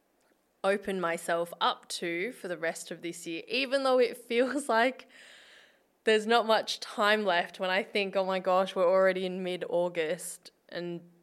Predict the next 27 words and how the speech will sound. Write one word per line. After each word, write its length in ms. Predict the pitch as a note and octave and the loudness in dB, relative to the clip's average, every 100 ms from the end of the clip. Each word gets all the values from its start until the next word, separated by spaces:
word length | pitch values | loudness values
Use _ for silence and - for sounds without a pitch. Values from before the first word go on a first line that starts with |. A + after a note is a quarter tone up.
| _ _ _ | _ _ _
that 240 | F#3 F#3 F#3 | 0 0 0
means 400 | E3+ E3+ E3+ - | -4 -4 -10 -14
December's 540 | F3 - E3+ E3+ E3+ | -12 -8 -6 -6 -10
four 260 | - F3 E3 | -6 -4 -2
months 320 | E3 E3 - | -4 -6 -8
away 200 | E3 D#3+ | -6 -6
and 100 | D#3+ | -6
that's 200 | - - | -8 -8
the 80 | E3+ | -8
end 140 | E3+ | -8
of 60 | D#3+ | -10
the 80 | |
year. 400 | D#3+ D#3+ D#3+ D3+ D#3+ _ _ _ | -10 -10 -8 -10 -12 _ _ _
It's 300 | - - - | -18 -16 -12
a 40 | F3+ | -8
little 400 | F#3 F#3+ G3+ F#3+ | -6 -2 -2 -2
bit 160 | F3+ | -6
terrifying, 840 | - E3 D#3+ E3+ E3 D3+ C#3 D3+ - _ _ _ _ _ - | -8 -6 -6 -6 -8 -8 -10 -14 -20 _ _ _ _ _ 0
but 680 | F3 E3 D#3 - - - - _ _ _ _ _ _ _ _ _ _ _ _ _ _ _ _ _ _ _ - | 2 2 0 -6 -14 -14 -16 _ _ _ _ _ _ _ _ _ _ _ _ _ _ _ _ _ _ _ -2
even 360 | G3 G3 G3 | -2 0 -2
though 460 | F#3+ F3+ F3 E3+ E3+ E3+ _ | 0 0 2 0 -2 -8 _
it 120 | F3+ | -6
is 180 | F3+ F3+ | -6 -8
scary, 840 | - - E3+ D#3 D#3 D#3+ F3 C4+ D4+ _ _ _ | -10 -8 -4 -4 -4 -6 -6 -8 -10 _ _ _
I 800 | F3 E3+ E3 E3 E3 E3+ E3 E3+ _ _ _ _ _ | -4 -2 -2 -2 -4 -4 -6 -10 _ _ _ _ _
had 260 | - F#3 F3 | -6 -2 2
a 280 | F3 E3+ | 2 0